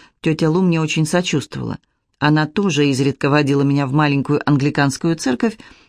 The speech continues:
но только в пасхальное воскресенье, послушать гимны, как она говорила, и не более того. Теперь же, к моему удивлению, тетя Лу приладила на голову удивительную шляпу,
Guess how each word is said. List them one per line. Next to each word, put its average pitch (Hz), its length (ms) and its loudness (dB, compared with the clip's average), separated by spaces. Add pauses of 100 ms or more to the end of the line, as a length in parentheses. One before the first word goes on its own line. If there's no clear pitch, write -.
(120)
но 240 200 2
только 220 320 -2
в 202 60 -10
пасхальное 180 500 0
воскресенье, 143 680 0 (240)
послушать 247 460 0
гимны, 147 340 4
как 139 180 -2
она 143 160 2
говорила, 135 440 0
и 143 100 0
не 147 100 2
более 143 320 0
того. 147 420 -2 (440)
Теперь 226 320 -2
же, 160 120 0
к - 80 -12
моему 143 280 2
удивлению, 139 680 2 (300)
тетя 175 340 0
Лу 185 380 0
приладила 160 480 0
на 160 240 2
голову 143 380 2 (200)
удивительную 156 680 2
шляпу, 139 540 -2